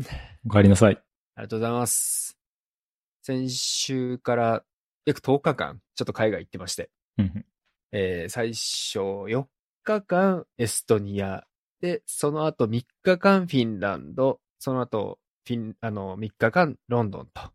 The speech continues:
Speaker 2: いうような、えー、旅をしてきおりました。
Speaker 1: いや、いいですね。
Speaker 2: めっちゃ疲れた。<laughs> いや、すっごい楽しかったんですけど、
Speaker 1: うん。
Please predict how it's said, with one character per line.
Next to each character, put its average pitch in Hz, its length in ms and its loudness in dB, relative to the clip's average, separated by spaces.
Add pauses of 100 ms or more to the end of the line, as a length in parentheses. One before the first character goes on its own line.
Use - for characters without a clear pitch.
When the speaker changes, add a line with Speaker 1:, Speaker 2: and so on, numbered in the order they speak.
(400)
Speaker 2:
い 117 120 -4
う - 20 0
よ 101 160 -4
う - 20 -14
な、 - 160 -14 (480)
え 92 380 -6
ー、 - 40 -20
旅 98 200 -8
を - 20 -6
し - 80 -4
て 90 100 -10
き 95 120 -12
お 92 40 -12
り 92 60 -20
ま 98 80 -20
し - 80 -10
た。 - 100 -12 (600)
Speaker 1:
い 110 60 6
や、 95 120 6
い 95 80 4
い 90 40 0
で - 60 -10
す - 160 -2
ね。 - 280 -12 (1000)
Speaker 2:
め 123 80 0
っ - 40 -12 (140)
ち - 80 -4
ゃ 120 60 -2
疲 - 160 -4
れ 107 80 -2
た。 - 120 -16 (540)
<laughs> - 560 4 (580)
い 143 40 0
や、 143 80 4
す - 220 2
っ - 20 -2
ご 135 180 6
い 180 60 8
楽 156 160 0
し 151 40 -4
か 151 60 -2
っ 131 40 -2
た 117 100 -2
ん 107 40 -6
で 101 40 -10
す - 60 -10
け 107 80 -6
ど、 95 220 -4
Speaker 1:
う 110 60 8
ん。 101 160 4